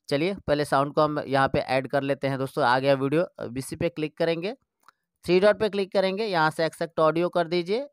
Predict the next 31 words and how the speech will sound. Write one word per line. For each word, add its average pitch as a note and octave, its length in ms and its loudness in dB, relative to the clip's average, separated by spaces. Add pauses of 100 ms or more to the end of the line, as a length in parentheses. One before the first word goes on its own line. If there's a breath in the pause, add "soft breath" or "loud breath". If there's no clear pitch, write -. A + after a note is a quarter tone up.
वीडियो D3 320 0
पे E3+ 120 -2
क्लिक F3 240 -6
करके F#3 280 -2
वीडियो D3 260 0
को D3+ 100 0
डिलीट C#3 280 -4
कीजिए। F3+ 400 -4 (680)
अब C#3 100 -2
स्लाइड F#3 360 2
करके G3+ 220 0
लास्ट E3+ 260 4
तक F#3 120 0
जाएंगे, F3+ 320 0
इस F3 120 -2
फोटो D#3+ 280 2
पे E3 120 -2
क्लिक E3+ 240 -6
करके F3+ 280 -4
स्पीड E3 400 -4
पे E3+ 80 0
जाके E3+ 320 0
इस D#3+ 120 -6
ऑप्शन C#3 280 -2
को D3 120 -6
चूज़ C#3 240 -8
कर G#2 100 -8
लेना F#2 200 -8
है, F#2+ 80 -10
ठीक F3+ 240 -6
है। A#3+ 80 -2